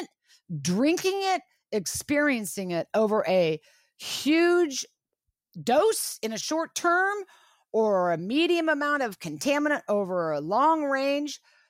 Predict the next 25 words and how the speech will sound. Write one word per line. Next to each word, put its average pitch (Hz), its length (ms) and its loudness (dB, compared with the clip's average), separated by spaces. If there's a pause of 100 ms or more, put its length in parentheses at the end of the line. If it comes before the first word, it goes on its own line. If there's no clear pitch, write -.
(140)
why 294 500 2
do 339 180 0
we 285 300 -2
not 262 300 0
look 220 340 -4
and 202 220 -2
listen? 185 600 -4
'Cause 202 200 -4
right 247 400 0
there, 285 180 2
you're 233 340 0
learning 185 460 -2
something 147 580 -8
about 202 380 0
the - 240 -10
impacts 320 840 -4 (300)
of 160 140 -6
what 165 200 -2
that 156 240 -6
gas, 285 520 0
an 170 80 -10
abandoned 156 580 -4
field, 277 640 2 (460)
water 269 480 0
pollution, 247 800 -4